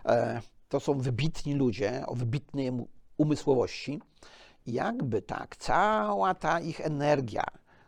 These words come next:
została przekierowana na bardziej użyteczne pole niż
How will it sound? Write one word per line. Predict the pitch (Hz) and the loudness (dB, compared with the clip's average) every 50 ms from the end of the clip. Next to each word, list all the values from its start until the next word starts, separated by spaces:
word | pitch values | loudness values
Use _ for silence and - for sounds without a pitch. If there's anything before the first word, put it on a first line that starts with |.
| _ - | _ -8
została | 127 - - 160 165 165 - | -8 2 4 4 4 4 2
przekierowana | - - - - - - - 240 214 196 170 156 123 110 104 113 123 143 160 180 190 185 180 202 240 - | 0 0 0 0 0 2 4 4 6 6 8 6 6 4 2 0 0 0 0 -2 -2 -6 -10 -14 -16 -16
na | - 135 131 135 135 135 131 | -14 -10 -6 -4 -4 -4 -4
bardziej | 127 127 131 143 151 151 180 175 151 151 | -4 -4 2 2 2 4 2 0 -2 -2
użyteczne | 143 143 135 131 120 - 151 156 - - - - 120 | -2 -2 -4 -4 0 0 0 0 0 -2 -6 -6 -6
pole | - - - 123 127 117 104 92 87 95 110 131 - 262 - - _ - - - - - | -2 4 6 6 8 8 6 6 6 4 4 4 2 -4 -8 -14 _ -20 -20 -20 -14 -8
niż | - 131 147 147 143 143 - - - | -4 -2 0 0 0 -2 -4 -6 -10